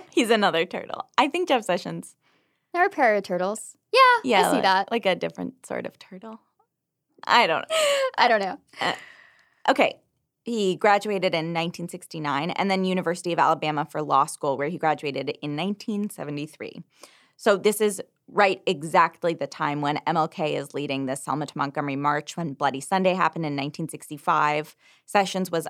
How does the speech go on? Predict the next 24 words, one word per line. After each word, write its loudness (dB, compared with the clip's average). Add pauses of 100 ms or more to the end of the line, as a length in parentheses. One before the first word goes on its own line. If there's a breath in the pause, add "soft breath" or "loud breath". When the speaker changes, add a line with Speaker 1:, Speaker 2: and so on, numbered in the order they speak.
Speaker 1:
a -6
high -2
school -6
senior -4
while 0
that -2
happened. 0
He -6
was -2
living -2
in -4
a -4
small -2
town -2 (360 soft breath)
thirty 4
miles 2
away 0
from -8
Bloody, -4 (160)
from -2
where 0
Bloody -2
Sunday -6
happened. -2